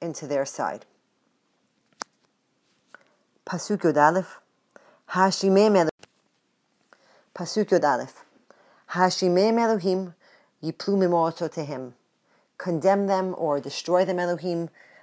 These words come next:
the name of Hashem that connotes justice. Let them fall as a punishment for their ideas.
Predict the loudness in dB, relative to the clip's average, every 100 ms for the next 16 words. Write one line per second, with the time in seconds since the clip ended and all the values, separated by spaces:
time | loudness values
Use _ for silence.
0 | -6 -2 0 -2 -6 -6 -4 -2 -4 -6
1 | -6 -6 -2 4 4 2 -6 -6 -8 -20
2 | _ _ _ _ _ 0 0 0 -4 -2
3 | 2 2 2 -2 _ -8 -8 -8 -8 -6
4 | -6 -8 -10 -8 -4 -2 -2 -2 0 0
5 | -4 -12